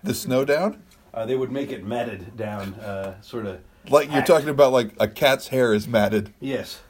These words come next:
Speaker 1: Meaning the snow was very tangled.
Speaker 2: Oh, I meant that, uh, it sort of was flattened. Um,
Speaker 1: Uh-huh.
Speaker 2: when I think of matted hair, I thought that that meant it was sort of wet and flattened down because of it.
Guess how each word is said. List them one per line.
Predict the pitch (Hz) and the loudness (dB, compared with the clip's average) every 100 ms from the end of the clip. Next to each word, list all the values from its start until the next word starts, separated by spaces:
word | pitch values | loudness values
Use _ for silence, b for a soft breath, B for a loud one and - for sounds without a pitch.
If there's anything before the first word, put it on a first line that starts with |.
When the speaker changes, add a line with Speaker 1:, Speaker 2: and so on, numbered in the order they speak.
| _ | _
Speaker 1:
Meaning | 131 143 131 113 | -4 -2 0 0
the | |
snow | 113 - 139 | 0 6 6
was | 127 110 | 6 2
very | 104 117 107 | 2 2 0
tangled. | - 131 139 113 98 - - - - - - - - _ b b b | -2 -4 0 0 0 -4 -16 -20 -20 -20 -20 -20 -20 _ b b b
Speaker 2:
Oh, | 165 | -2
I | 151 175 | 0 -2
meant | 208 190 180 | -2 -4 -6
that, | 165 135 | -6 -6
uh, | 123 | -6
it | 123 123 | -8 -10
sort | - 156 | -10 -10
of | 123 | -8
was | 107 98 | -8 -10
flattened. | - - 123 123 110 90 90 - 107 | -12 -12 -10 -10 -12 -16 -16 -18 -14
Um, | 101 92 85 - | -12 -14 -16 -14
Speaker 1:
Uh-huh. | 98 95 95 | -8 -6 -4
Speaker 2:
when | 117 | -6
I | |
think | 110 117 | -8 -10
of | 90 | -8
matted | 98 107 101 82 | -6 -6 -6 -10
hair, | 104 98 95 | -10 -10 -10
I | |
thought | 95 110 | -10 -12
that | - 101 | -12 -14
that | 98 | -16
meant | 95 90 | -16 -16
it | |
was | 87 87 - | -16 -16 -20
sort | - - 95 | -20 -16 -14
of | 82 | -14
wet | 92 104 101 _ b b - | -10 -12 -12 _ b b -20
and | 85 | -20
flattened | - 104 101 92 90 | -18 -16 -14 -14 -16
down | 92 92 85 | -14 -14 -14
because | 85 90 | -16 -16
of | |
it. | 80 | -18